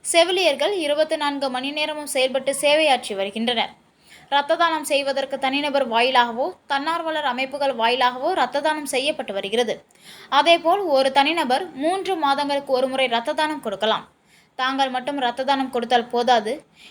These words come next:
இளைஞர் சமுதாயத்திற்கு இரத்த தானம் வழங்குவதின் அவசியத்தை இளைய சமுதாயத்தினருக்கு ஆலோசனை வழங்க வேண்டும். இன்று இரத்த தானம் வழங்குவதற்கு தன்னார்வப்பட்டு வருகை தந்த நீங்கள்தான் இந்த விழாவின் தலைமை விருந்தினர்கள்" என்று மாவட்ட ஆட்சித்தலைவர் பாராட்டி பேசினார்.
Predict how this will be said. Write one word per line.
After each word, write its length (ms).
இளைஞர் 560
சமுதாயத்திற்கு 680
இரத்த 300
தானம் 300
வழங்குவதின் 460
அவசியத்தை 760
இளைய 400
சமுதாயத்தினருக்கு 760
ஆலோசனை 640
வழங்க 340
வேண்டும். 460
இன்று 280
இரத்த 300
தானம் 280
வழங்குவதற்கு 720
தன்னார்வப்பட்டு 680
வருகை 280
தந்த 220
நீங்கள்தான் 720
இந்த 280
விழாவின் 460
தலைமை 380
விருந்தினர்கள்" 600
என்று 320
மாவட்ட 460
ஆட்சித்தலைவர் 600
பாராட்டி 440
பேசினார். 460